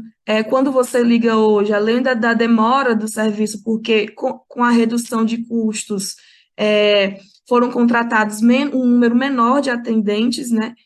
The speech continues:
e um número menor ainda de especialistas especializados, que são os níveis, é, é, de atendimentos que são prestados pela central. E aí você tem a perca da qualidade,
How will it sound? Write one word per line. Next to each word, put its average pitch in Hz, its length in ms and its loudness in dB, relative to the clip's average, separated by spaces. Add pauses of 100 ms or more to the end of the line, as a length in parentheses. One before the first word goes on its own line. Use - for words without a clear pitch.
(220)
e 233 140 2
um 254 160 0
número 254 240 0
menor 269 400 -2
ainda 240 280 4
de 233 120 0
especialistas 233 960 -4
especializados, 214 960 -4
que 233 100 -12
são 220 240 -4
os 214 120 -4
níveis, 240 540 -2 (400)
é, 202 520 0 (280)
é, 190 40 2
de 208 100 0
atendimentos 226 880 0
que 262 100 -12
são 226 300 -6
prestados 233 560 -2
pela 240 240 0
central. 233 640 -2 (420)
E 226 160 2
aí 220 160 2
você 254 340 0
tem 247 220 -2
a 254 80 0
perca 294 800 0 (240)
da 240 140 0
qualidade, 233 1000 0